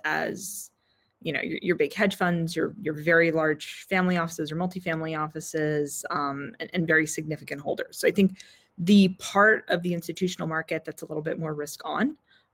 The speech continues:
um, people like the hedge funds, all the people that you've mentioned, you definitely are seeing more activity from that. And you're seeing larger holders of assets come into the space, both in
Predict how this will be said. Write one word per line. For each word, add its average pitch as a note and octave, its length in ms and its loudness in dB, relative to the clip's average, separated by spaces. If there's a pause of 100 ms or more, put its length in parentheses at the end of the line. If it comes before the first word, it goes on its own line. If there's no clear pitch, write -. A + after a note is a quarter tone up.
(120)
um, E3+ 640 2
people E3 200 -2
like D#3+ 240 -2
the E3 60 -4
hedge E3 240 -2
funds, D#3+ 220 -6
all D#3 60 -6
the D#3 60 -12
people - 260 -8
that - 120 -6
you've F3 160 -4
mentioned, A3 500 2
you F3+ 120 -2
definitely E3+ 400 0
are D#3 80 -6
seeing D#3 320 -6
more D3+ 120 -6
activity D3+ 400 -4
from F#3 200 -2
that. F#3 160 4
And E3+ 80 0
you're E3 80 -2
seeing E3 440 -2 (300)
larger E3+ 540 4
holders E3+ 640 2
of D3+ 80 -4
assets D3 360 -4
come D#3 140 -8
into D#3 180 -8
the D#3 60 -4
space, - 340 -6
both G3+ 560 4 (120)
in E3+ 480 0